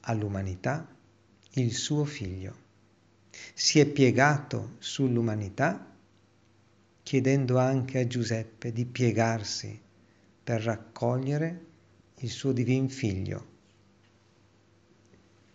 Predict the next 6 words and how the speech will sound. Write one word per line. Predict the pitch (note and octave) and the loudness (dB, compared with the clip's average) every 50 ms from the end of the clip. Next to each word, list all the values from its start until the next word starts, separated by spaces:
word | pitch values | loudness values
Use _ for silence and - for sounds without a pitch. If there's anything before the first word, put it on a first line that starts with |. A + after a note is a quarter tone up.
| _ _ _ _ _ _ _ _ _ _ _ _ _ _ _ _ _ _ - - - _ _ _ - _ _ _ _ _ _ _ _ _ | _ _ _ _ _ _ _ _ _ _ _ _ _ _ _ _ _ _ -20 -20 -20 _ _ _ -20 _ _ _ _ _ _ _ _ _
Ecco | - C#3+ C3+ C3+ - B2 A#2 | -2 -2 -2 -2 -2 -6 -6
che | - - C3 B2+ B2 B2 B2 B2 B2 - - - - - - C3+ | -2 0 2 2 4 2 2 0 -2 -6 -12 -18 -20 -14 -12 -8
Giuseppe | A2+ B2 B2+ A#2 B2+ C#3 D3+ D3 C#3+ - - C#3 | -4 -4 0 2 4 4 4 2 0 -2 0 2
è | A#2+ A#2 A#2+ B2 B2 B2 B2 - - - - - _ _ _ _ _ _ _ | 4 4 4 2 0 -4 -8 -12 -16 -20 -20 -20 _ _ _ _ _ _ _
compartecipe | - - C#3 B2+ B2 B2 B2+ B2 A2+ - - D3 D3+ D3 D3 - C3 A#2+ - G#2 G2 F#2+ G#2 - - _ _ _ _ _ _ _ _ _ _ _ _ _ _ _ _ _ _ _ _ _ | -2 0 2 2 2 2 0 0 -2 2 4 6 6 6 6 2 -4 -6 -6 -8 -8 -8 -10 -14 -20 _ _ _ _ _ _ _ _ _ _ _ _ _ _ _ _ _ _ _ _ _
di | - A#2+ A2+ B2+ B2+ B2 B2 B2+ - - - | -6 -2 0 2 4 4 4 2 0 -4 -10